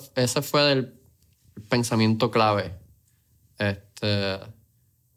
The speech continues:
cuando estaba en esas últimas etapas de decidir qué iba a estudiar en la universidad, era, yo quiero, yo necesito seguir haciendo arte el resto de mi vida. Este,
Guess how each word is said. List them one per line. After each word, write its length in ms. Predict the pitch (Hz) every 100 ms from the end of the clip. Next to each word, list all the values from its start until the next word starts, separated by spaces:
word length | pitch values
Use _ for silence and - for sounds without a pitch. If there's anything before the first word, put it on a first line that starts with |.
| _
cuando 300 | 113 113 104
estaba 280 | 107 101 107
en 80 |
esas 220 | 117 113 123
últimas 340 | 123 131 123
etapas 340 | 120 123 120 113
de 100 | 120
decidir 500 | 117 110 120 117 113
qué 120 | 120
iba 120 | 123
a 20 |
estudiar 260 | 120 131 120
en 60 | 117
la 60 |
universidad, 680 | 120 120 113 135 143 123 107
era, 340 | 104 107 107 - _ _ _ - 117 107 107 _ _ _ -
yo 200 | 113 117
quiero, 480 | 113 143 139 - _ _ _ _ -
yo 160 | 117
necesito 840 | 123 131 135 120 127 127 98 87 _ _ _ _ -
seguir 420 | - 113 107 113
haciendo 500 | 113 - 110 107 107
arte 320 | 95 92 82
el 60 | -
resto 300 | 87 87 104
de 60 |
mi 80 | 92 - -
vida. 100 | _ _ _ _ _ _ _ -
Este, 840 | 104 104 - - 104 101 95 92